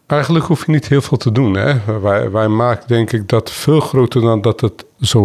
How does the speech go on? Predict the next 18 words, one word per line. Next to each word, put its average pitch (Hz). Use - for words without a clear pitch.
lijkt 107
eigenlijk 101
in 98
praktijk. 98
Eh, 113
ik, -
ik 117
denk 101
dat 104
organisaties, 110
hè, 123
als -
we 101
in 95
de 98
regio 101
Utrecht 104
kijken, 104